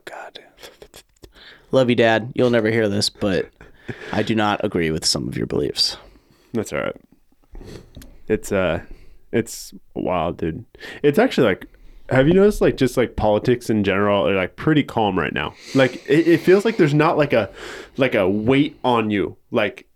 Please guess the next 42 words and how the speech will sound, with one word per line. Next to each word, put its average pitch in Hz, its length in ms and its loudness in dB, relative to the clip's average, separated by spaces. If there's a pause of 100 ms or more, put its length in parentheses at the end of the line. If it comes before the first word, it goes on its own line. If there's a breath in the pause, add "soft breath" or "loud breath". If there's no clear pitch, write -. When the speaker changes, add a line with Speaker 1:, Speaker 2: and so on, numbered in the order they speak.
Speaker 2:
at 117 160 2
all 107 120 0
times. 107 340 -4
Like, 113 120 -2
I 131 80 0
felt 202 220 2
like 139 160 2
when 123 260 4
Trump, 139 420 -2 (140)
the 123 240 2
election 117 380 2
was 135 80 2
going, 139 240 4
there 123 80 4
was, 113 120 2
like, 117 100 -4
a 110 60 -2
stress. - 680 -4 (220)
Like, 110 120 -2
I 117 100 0
had 139 140 0
stress, - 560 -4
Speaker 1:
'Cause 151 120 0
he 175 60 4
Speaker 2:
but 202 40 6
Speaker 1:
was 180 140 2
feeding 202 440 0
it, - 220 -6
dude. 107 260 2
Speaker 2:
Yeah. 127 400 4
Speaker 1:
He 180 220 2
wanted, 156 640 2 (480)
he 151 160 0
wanted 175 400 2
to 143 80 2
cause 139 420 2
as 110 180 -2
much 123 400 0
conflict 117 600 -2
as 107 100 -2
possible. 90 680 -4
Speaker 2:
Yeah. 101 260 2